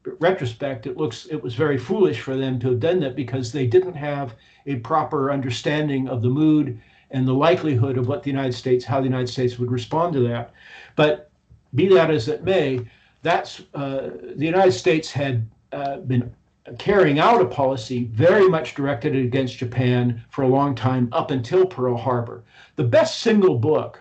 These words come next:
on that subject is one that we sell, in fact, we publish, uh, called Pearl Harbor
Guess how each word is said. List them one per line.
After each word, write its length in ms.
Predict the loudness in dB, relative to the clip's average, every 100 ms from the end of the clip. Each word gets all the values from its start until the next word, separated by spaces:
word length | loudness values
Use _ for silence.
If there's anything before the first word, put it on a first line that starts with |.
| -6
on 220 | -4 -2
that 200 | -2 -4
subject 520 | -2 -2 0 -2 -6
is 140 | -8 -6
one 180 | -6 -4
that 160 | -4
we 280 | -2 0 0
sell, 540 | -4 0 0 2 -2 -4
in 100 | -4
fact, 240 | -4 -4
we 80 | -4
publish, 600 | -2 -2 0 -2 -4 -12 _ _ _ _
uh, 120 | -8 -4
called 280 | -2 -2
Pearl 280 | -2 -2 -2
Harbor 580 | 0 0 0 -2 -4 -8